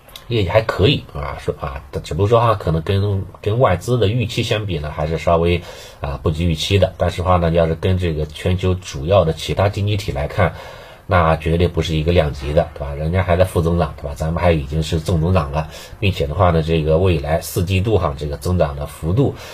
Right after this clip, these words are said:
还是明显是要高于三季度的增长的幅度的。可以说哈呢，三季度哈，这个经济是要见底的。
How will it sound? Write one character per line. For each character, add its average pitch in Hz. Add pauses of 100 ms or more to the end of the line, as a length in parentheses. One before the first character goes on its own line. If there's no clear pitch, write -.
(160)
还 76
是 92 (100)
明 82
显 -
是 -
要 78
高 98
于 78
三 90
季 92
度 85
的 67
增 85
长 71
的 71
幅 80
度 95
的。 - (100)
可 85
以 80
说 92
哈 87
呢， 78
三 92
季 95
度 90
哈， 78
这 73
个 76
经 90
济 90
是 80
要 78
见 85
底 76
的。 85